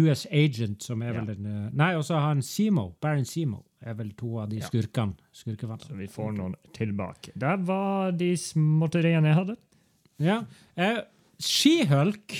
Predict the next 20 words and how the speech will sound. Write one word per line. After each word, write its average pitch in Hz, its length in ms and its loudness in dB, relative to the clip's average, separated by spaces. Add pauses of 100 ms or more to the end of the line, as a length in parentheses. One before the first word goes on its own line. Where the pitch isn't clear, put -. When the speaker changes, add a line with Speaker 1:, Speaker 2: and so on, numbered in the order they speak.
(180)
Speaker 2:
She-Hulk. 151 580 6
Speaker 1:
eh, 147 40 4
serien 143 840 0
som 131 200 -4
kommer 151 260 -2
på 143 80 -4
Marvel 139 800 -2
om 139 180 2
<laughs> 143 640 0
to 170 100 -8
år, 220 200 -6
eller 247 160 -4 (100)
noe 269 160 -6
sånt, - 60 -18 (100)
Speaker 2:
Ja. 147 540 -8
Speaker 1:
eh, 180 400 2
har 208 260 0
fått 151 520 -4
sin 196 400 -2
egen, 139 560 0